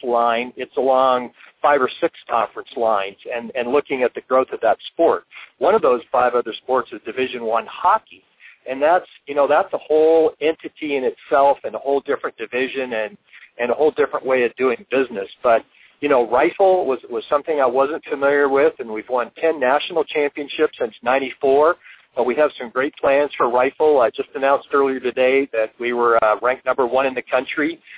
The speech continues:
uh, after, uh, a big win over N C State and Ole Miss on the weekend. Set a program high against Ole Miss,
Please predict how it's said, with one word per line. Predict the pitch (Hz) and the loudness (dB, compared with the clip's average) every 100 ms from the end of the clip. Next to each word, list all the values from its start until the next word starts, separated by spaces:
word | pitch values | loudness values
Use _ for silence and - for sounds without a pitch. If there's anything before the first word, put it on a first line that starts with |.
| - - | -14 0
uh, | 120 113 - | 2 4 2
after, | 127 123 - 120 117 | 0 0 0 0 4
uh, | 110 107 | 4 2
a | 107 107 | -2 -6
big | 147 127 | -6 -4
win | 135 135 | -4 0
over | 135 120 113 | 0 2 0
N | 135 139 | -2 -6
C | 151 127 - | -16 -16 -10
State | - 131 135 | -2 -2 -2
and | 117 113 123 | -6 -8 -2
Ole | 139 143 - | 0 0 0
Miss | 143 - | -4 0
on | 135 | -2
the | 123 | 0
weekend. | 131 - 110 147 - | -4 0 0 0 -2
Set | 117 | -2
a | |
program | - - 160 160 139 135 | -2 0 0 2 -2 -2
high | - 123 117 139 175 220 _ _ _ | -2 0 2 2 0 -4 _ _ _
against | 120 139 127 - | -6 -2 -2 0
Ole | 139 147 127 | 2 2 0
Miss, | 123 143 | 0 -2